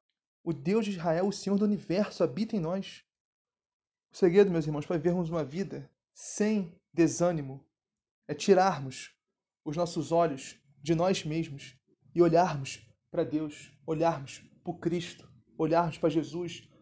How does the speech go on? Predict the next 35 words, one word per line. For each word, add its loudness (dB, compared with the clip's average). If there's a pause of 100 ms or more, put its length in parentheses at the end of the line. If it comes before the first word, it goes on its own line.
(120)
olharmos -4
para -6
o 0
reino -4 (300)
de 2
Deus, 4
para -4
o 2
reino -2
dos -8
céus. -4 (1000)
Olha 2
esse -4
versículo -4
dezessete -2
aqui -4
agora, 4
de -10
Sofonias, -2 (400)
que -4
faz 6
um 2
paralelo 4
com -6
o -2
versículo -2
quatorze 6
de 0
Cântico -6
dos -6
Cânticos, -4
dessa -2 (440)
liturgia -2
de 0
hoje, 2